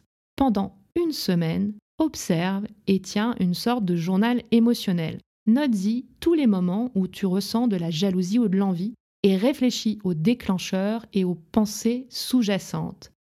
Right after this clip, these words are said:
Quelle histoire te racontes-tu ? Tu trouveras dans la newsletter un récap de la différence entre jalousie et envie, la fameuse matrice des affirmations, la roue des émotions,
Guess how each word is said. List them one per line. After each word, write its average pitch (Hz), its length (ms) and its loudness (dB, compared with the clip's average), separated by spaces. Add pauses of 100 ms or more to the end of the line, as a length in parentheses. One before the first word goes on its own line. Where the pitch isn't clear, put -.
(220)
Quelle 180 480 2
histoire 208 760 -2
te - 100 -6
racontes-tu ? 180 720 -2 (340)
Tu 294 120 0
trouveras 220 360 0
dans 214 80 2
la 180 120 0
newsletter 170 580 -2 (280)
un 254 100 2
récap 220 500 -4 (140)
de 185 120 2
la 190 140 0
différence 175 480 -4
entre 165 220 -6
jalousie 165 580 -2
et 160 40 -2
envie, 170 320 -2 (500)
la 247 240 4
fameuse 220 380 2
matrice 185 400 -2
des 160 100 -4
affirmations, 165 680 -2 (540)
la 262 300 2
roue 247 160 2
des 180 200 0
émotions, 170 480 -2